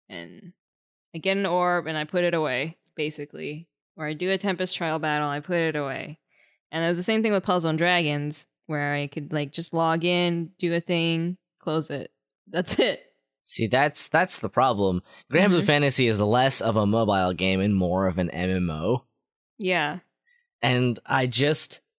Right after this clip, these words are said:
Speaker 2: I just sink a lot of time into grinding for things because I like it so much.
Speaker 1: Mm-hmm. Mm-hmm.
Speaker 2: Like, there's something kind of comforting about the slow,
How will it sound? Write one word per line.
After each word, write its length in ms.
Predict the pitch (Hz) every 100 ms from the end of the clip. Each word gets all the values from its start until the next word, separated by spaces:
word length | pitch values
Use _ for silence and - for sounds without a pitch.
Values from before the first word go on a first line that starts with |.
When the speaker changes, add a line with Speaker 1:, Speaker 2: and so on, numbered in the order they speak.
| _ _ -
Speaker 2:
I 140 | 139
just 360 | 131 165 - - - -
sink 380 | - 185 190
a 60 | 165
lot 260 | 156 143 156
of 100 | 139
time 320 | - 147 151
into 220 | 127 127
grinding 480 | 113 117 135 139 123
for 140 | 117
things 380 | 110 104 95 92
because 340 | 107 113 107
I 80 | 107
like 280 | 104 104 117
it 220 | 95 101 _ -
so 220 | - 101
much. 260 | 98 98 233
Speaker 1:
Mm-hmm. 680 | 175 185 240 _ _ _ 190
Mm-hmm. 320 | 208 180 175 226 _ _ _ _ _ _ _ _ _
Speaker 2:
Like, 240 | 135 147 135
there's 200 | 156 156
something 400 | 175 170 180 170
kind 240 | 170 151
of 120 | 139
comforting 520 | - 139 147 120 110
about 440 | 104 110 107 104 101
the 120 | 110
slow, 840 | - - 107 110 110 107 107 107